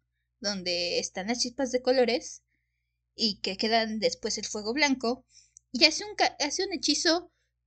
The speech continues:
como para vincularse con el circo, para poder mantener sus encantamientos, porque el circo se va a ir y él se va a quedar en Londres. Entonces, varias personas sienten este efecto.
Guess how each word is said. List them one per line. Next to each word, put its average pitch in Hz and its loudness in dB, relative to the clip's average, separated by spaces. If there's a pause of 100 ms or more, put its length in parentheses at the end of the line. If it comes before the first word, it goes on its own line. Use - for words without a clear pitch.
(120)
como 247 8
para 214 4
vincularse 247 6
con 220 -2
el 208 -6
circo, 214 -2
para 185 2
poder 220 -2 (260)
mantener 247 2
sus 240 -4
encantamientos, 202 -6
porque 226 -4
el 226 -4
circo 247 4
se 262 4
va 220 6
a 220 8
ir 233 6
y 226 2
él - 4
se 220 -2
va 180 2
a - -10
quedar 170 -2
en 185 -8
Londres. 233 -2 (840)
Entonces, 226 2 (500)
varias 294 6
personas 269 4
sienten 254 4
este 254 0
efecto. 247 -2